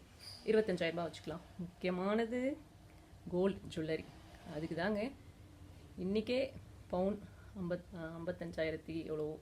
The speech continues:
போயிடுச்சு. வரலாறு காணாத உயர்வுன்னு சொல்லி பார்த்தோம். அதுக்கு ஒரு இருபத்தஞ்சு லட்சம் போட்டுக்கலாங்க. இதுல ஹை-,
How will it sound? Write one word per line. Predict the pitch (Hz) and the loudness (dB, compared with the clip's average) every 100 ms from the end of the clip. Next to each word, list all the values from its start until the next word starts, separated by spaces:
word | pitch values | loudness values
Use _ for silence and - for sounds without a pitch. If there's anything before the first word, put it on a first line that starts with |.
| - | -6
போயிடுச்சு. | 147 - - 302 - - - - - | -6 -6 -8 -8 -10 -18 -20 -20 -6
வரலாறு | 180 190 208 208 | 2 6 8 8
காணாத | 196 180 175 160 | 4 0 -2 -2
உயர்வுன்னு | 160 175 190 | 2 2 0
சொல்லி | 208 151 160 - - | -2 -6 -8 -10 -6
பார்த்தோம். | 143 - 170 269 - - - - - - - - - - - - - | -6 -4 -4 -4 -12 -20 -18 -16 -16 -18 -18 -20 -20 -20 -20 -20 -6
அதுக்கு | - 202 208 | 0 2 2
ஒரு | 262 | 4
இருபத்தஞ்சு | 220 214 196 | 2 2 0
லட்சம் | 165 - 220 | -2 -2 -2
போட்டுக்கலாங்க. | 165 156 156 151 147 156 - - - | -2 -6 -6 -6 -6 -8 -18 -20 -10
இதுல | 180 170 143 | -8 -6 -6
ஹை-, | 160 | -8